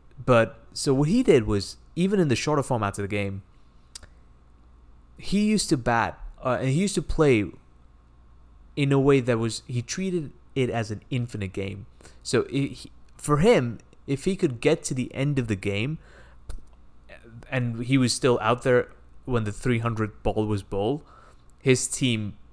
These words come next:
would win. So for him, it was about survival for most parts of the game. And then when he saw an opportunity to attack, he would attack. So th-,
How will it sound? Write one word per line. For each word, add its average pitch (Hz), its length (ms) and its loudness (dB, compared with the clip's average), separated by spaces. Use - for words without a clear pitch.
would 107 160 0
win. 117 320 2
So 110 400 4
for 139 220 2
him, 170 360 4
it 143 80 4
was 135 160 4
about 127 280 2
survival 131 680 2
for 110 160 -6
most 117 360 -2
parts 113 240 -6
of 107 60 -14
the 101 60 -10
game. 98 300 -12
And 117 160 -2
then 120 340 2
when 147 360 4
he 151 180 0
saw 135 240 0
an 123 100 0
opportunity 110 800 -4
to - 120 -6
attack, 101 520 -6
he 110 80 -8
would 104 120 -4
attack. - 420 -12
So 117 340 2
th-, - 120 -18